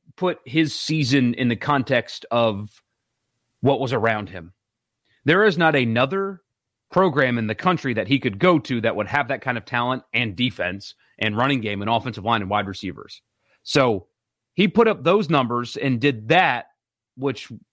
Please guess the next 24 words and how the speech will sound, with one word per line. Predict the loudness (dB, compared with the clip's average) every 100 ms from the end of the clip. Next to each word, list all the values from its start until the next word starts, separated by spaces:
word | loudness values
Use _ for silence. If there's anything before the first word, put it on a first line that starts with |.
| _
honestly | -2 0 0 0 2 4 2 -2
is | -2 0
impressive | 0 2 0 -2 -6
because | -4 -4 -4
of | -6
his | -10
story. | -2 2 4 4 2
But | 0 -2
when | -2
you | 0
look | 0 2
at | 0 0
it | -2 -6
just | -6 -4 -6 -12 -16 _ _ _ _ _ _ _ _ -12 -4
based | -2 0
on | 0 -2
production | -2 -2 -2 0 -2
and | 0
not | 0 0
emotion, | 0 0 0 0 0 -4 _ _ _ _ _
it's | -6 -2
not | 0 0
that | 0
impressive. | 0 0 -2 -2 -6 -8